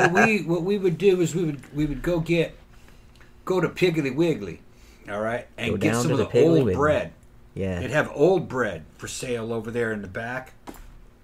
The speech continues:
Speaker 1: We, we, we would throw, like, three loaves of bread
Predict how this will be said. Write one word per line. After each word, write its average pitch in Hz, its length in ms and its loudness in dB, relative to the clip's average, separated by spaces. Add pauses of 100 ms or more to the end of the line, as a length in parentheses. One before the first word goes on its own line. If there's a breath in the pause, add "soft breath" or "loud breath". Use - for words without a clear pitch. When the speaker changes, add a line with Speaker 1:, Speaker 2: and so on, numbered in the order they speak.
(1120 soft breath)
Speaker 1:
We, 113 160 -10 (200)
we, 117 240 -6
we 107 280 2
would 143 220 4
throw, 156 220 4
like, 127 280 -2
three 165 220 2
loaves 165 400 4
of 92 80 -10
bread 113 400 -4